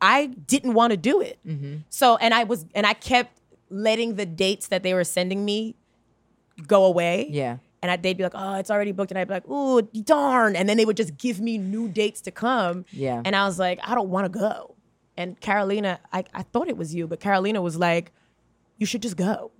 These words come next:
Speaker 1: You're gonna have a good time. You've done that theater before. Like, you're gonna have a good time." And I was like, "Eh, I don't really,"
Speaker 2: Yeah, you didn't
Speaker 1: like,
Speaker 2: talk to
Speaker 1: I'm
Speaker 2: me about it.
Speaker 1: forcing myself to do this longer. You, you talk about twenty minutes last night.
Speaker 2: Yeah.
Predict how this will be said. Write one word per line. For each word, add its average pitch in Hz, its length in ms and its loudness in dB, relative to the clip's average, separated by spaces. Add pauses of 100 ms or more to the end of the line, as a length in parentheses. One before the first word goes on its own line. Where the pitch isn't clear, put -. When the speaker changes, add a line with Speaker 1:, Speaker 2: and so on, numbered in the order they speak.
Speaker 1:
You're 190 100 -4
gonna 196 140 0
have 240 100 -2
a 254 40 -6
good 254 120 -8
time. 180 380 -6
You've 196 160 -6
done 180 160 -2
that 214 120 -6 (140)
theater 214 220 -4
before. 180 500 -10
Like, 170 120 -10
you're 175 100 -12
gonna 190 140 -6
have 180 120 -10
a - 20 -14
good 165 120 -10
time." - 260 -18 (480)
And 185 80 -6
I 160 60 -6
was 170 100 -10
like, 165 160 -14
"Eh, 190 180 -16 (140)
I - 20 -10
don't 214 160 -10
really," 180 380 -12 (320)
Speaker 2:
Yeah, 143 120 -2
you 151 160 0
didn't 151 160 0
Speaker 1:
like, 147 100 2
Speaker 2:
talk 135 80 -2
to 123 60 -6
Speaker 1:
I'm - 20 -4
Speaker 2:
me 127 100 -2
about 110 220 -6
it. 117 60 -12
Speaker 1:
forcing 294 680 0
myself 190 520 -2
to 180 80 -4
do 180 180 0
this 180 220 -6
longer. 196 580 2
You, 214 260 -2
you 226 120 -4
talk 240 160 6
about 180 240 -4
twenty 202 200 -4
minutes 185 240 -6
last 185 240 0
night. 190 220 -4 (100)
Speaker 2:
Yeah. 131 260 -4